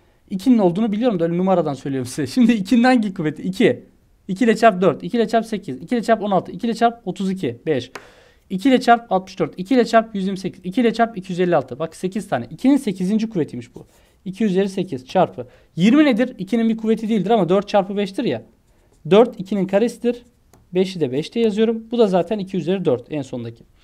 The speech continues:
Hocam niye böyle ayırdınız? Ya hepsi ikinin kuvveti şeklinde gideceğini anladığım için yirminin içerisindeki ikinin kuvvetini de bir ayıkladım. Buradan ne elde ettim? Bak şuraya yazayım. Beş çarpı iki üzeri, şunlar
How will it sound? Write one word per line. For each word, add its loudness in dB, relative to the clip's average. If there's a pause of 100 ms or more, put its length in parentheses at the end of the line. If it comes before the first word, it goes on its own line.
(360)
Hocam 4
niye 6
böyle 6
ayırdınız? 2 (180)
Ya 2
hepsi 0
ikinin 2
kuvveti -4
şeklinde -6
gideceğini -2
anladığım 2
için -2
yirminin 2
içerisindeki -4
ikinin -4
kuvvetini -4
de -2
bir 0
ayıkladım. 2 (840)
Buradan 6
ne 6
elde 6
ettim? -2 (560)
Bak -6
şuraya 0
yazayım. 0 (720)
Beş 2
çarpı 2 (640)
iki 2
üzeri, 4
şunlar 2